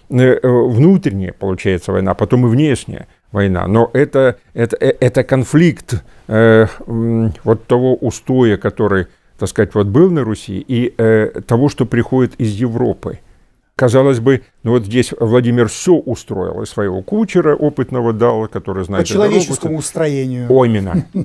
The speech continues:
Speaker 2: Да.
Speaker 1: Правильно вы заметили, по человеческому устроению. И сам-то думал, ну, так сказать, вот договорился, все это женихи есть, э, сам, э, спокойно доеду, но
Speaker 2: К вечеру погода испортилась, и поднялась метель.
Speaker 1: Именно. То есть,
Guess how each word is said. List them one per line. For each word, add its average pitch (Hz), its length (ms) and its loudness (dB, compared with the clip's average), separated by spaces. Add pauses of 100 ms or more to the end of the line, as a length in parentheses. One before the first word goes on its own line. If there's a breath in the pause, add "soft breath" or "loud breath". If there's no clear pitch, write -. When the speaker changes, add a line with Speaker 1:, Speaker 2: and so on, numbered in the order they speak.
(140)
Speaker 2:
Да. 127 100 -8
Speaker 1:
Правильно 117 380 2
вы 101 100 -6
заметили, 98 400 -6
по 117 140 -4
человеческому 117 440 -4
устроению. 104 360 -4
И 226 120 0
сам-то 151 360 0
думал, 110 280 0
ну, 180 180 0
так 123 140 -2
сказать, - 280 -4
вот 107 100 0
договорился, 139 720 0
все 127 200 -2
это 123 140 -2
женихи 117 360 -4
есть, 208 300 2 (340 soft breath)
э, 123 240 2
сам, 120 320 0
э, 120 160 0
спокойно 123 440 -2
доеду, 165 440 2
но 208 400 2 (540)
Speaker 2:
К - 80 -6
вечеру 175 360 0
погода 156 400 -4
испортилась, 202 720 -6
и 175 80 -10
поднялась 139 560 -4
метель. 117 460 -8 (140)
Speaker 1:
Именно. 110 500 -2 (480)
То 123 80 -2
есть, - 160 -4